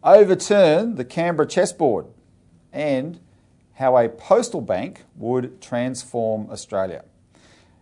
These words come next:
Now, before we begin though, Craig, we have, we have an announcement. Um, our YouTube viewers will likely have already noticed this.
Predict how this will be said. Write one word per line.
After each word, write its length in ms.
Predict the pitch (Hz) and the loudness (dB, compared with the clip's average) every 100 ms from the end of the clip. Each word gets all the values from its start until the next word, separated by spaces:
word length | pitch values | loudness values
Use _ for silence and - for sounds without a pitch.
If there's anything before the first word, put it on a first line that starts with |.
| _ | _
Now, 180 | 113 107 | -6 -6
before 300 | - 120 190 | -4 2 4
we 80 | 180 | 4
begin 260 | 147 175 | 2 0
though, 200 | 156 113 | 2 2
Craig, 380 | - - 120 104 | 2 -2 0 0
we 160 | 104 117 | -6 -10
have, 300 | - 156 156 | -6 -4 -4
we 120 | 156 | -2
have 180 | 131 156 | -2 0
an 60 | 147 | -2
announcement. 600 | 135 131 131 - 165 98 _ _ | -2 -2 -2 -6 -10 -12 _ _
Um, 460 | 117 120 120 120 113 _ - | -6 -4 -2 -4 -8 _ -14
our 80 | 117 | -10
YouTube 460 | 117 160 160 135 | -4 -4 -4 -6
viewers 360 | 104 117 113 107 | -4 -4 -4 -6
will 420 | - 107 107 101 _ _ - | -10 -10 -10 -10 _ _ -8
likely 320 | 113 113 107 | -6 -4 -6
have 80 | 98 | -4
already 200 | 104 101 | -4 -4
noticed 340 | 117 110 104 | -4 -6 -6
this. 220 | 127 151 | -10 -10